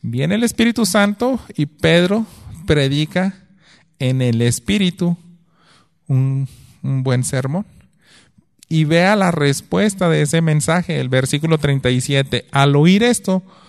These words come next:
conmovidos profundamente, dijeron a Pedro y a los demás apóstoles, 'Hermanos, ¿qué haremos?'".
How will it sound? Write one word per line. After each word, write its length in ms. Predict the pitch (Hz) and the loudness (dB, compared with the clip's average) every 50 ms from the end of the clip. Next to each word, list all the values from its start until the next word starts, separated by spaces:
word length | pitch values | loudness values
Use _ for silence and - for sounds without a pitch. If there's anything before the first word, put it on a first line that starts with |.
| _ - - - - _ _ _ _ _ _ _ | _ -20 -20 -20 -20 _ _ _ _ _ _ _
conmovidos 960 | - 139 131 127 123 120 123 120 117 113 117 120 143 156 170 214 226 - - | 0 2 2 4 4 2 2 2 2 4 4 4 4 2 2 0 0 -2 -2
profundamente, 1400 | - 175 156 147 - 160 160 165 170 185 180 180 190 185 180 170 - - 156 160 160 - - - - - - - | -2 -2 -2 0 0 0 0 0 2 0 2 2 2 2 0 0 -2 -2 -2 0 -2 -2 -6 -10 -12 -12 -12 -10
dijeron 580 | - 139 135 143 131 - 135 135 131 156 156 139 | -8 -4 -4 -4 -4 -2 0 0 0 2 0 0
a 140 | 131 139 - | -2 -2 0
Pedro 300 | 143 151 160 160 147 143 | 0 0 0 0 0 0
y 80 | 135 | -2
a 60 | 120 | -2
los 160 | 120 117 113 120 | -2 -2 -2 -2
demás 280 | 113 113 113 117 113 | -2 0 0 0 -2
apóstoles, 640 | 120 117 - 123 123 - - 120 123 127 123 123 131 | -2 -4 -2 -4 -4 -2 -2 -4 -2 -2 -2 -2 -2
'Hermanos, 640 | 123 127 123 139 151 170 190 196 185 170 160 - | -2 -2 -2 0 0 0 0 2 0 0 0 -2
¿qué 120 | - - 170 | -2 -4 -4
haremos?'". 600 | 185 180 190 196 202 196 190 185 - - - | -2 0 0 2 2 2 2 0 -4 -10 -14